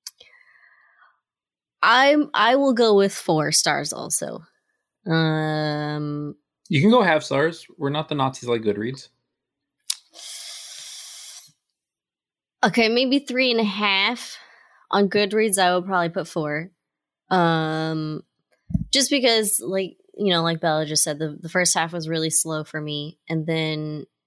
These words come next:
Speaker 1: um, I was hoping for it to be a little more scarier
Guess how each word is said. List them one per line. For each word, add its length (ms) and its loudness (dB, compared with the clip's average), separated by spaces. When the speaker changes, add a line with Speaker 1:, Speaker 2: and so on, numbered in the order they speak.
Speaker 1:
um, 720 -8
I 240 2
was 440 0
hoping 640 -2
for 180 -2
it 140 -6
to 80 -4
be 200 -4
a 120 -6
little 380 -2
more 240 -4
scarier 840 0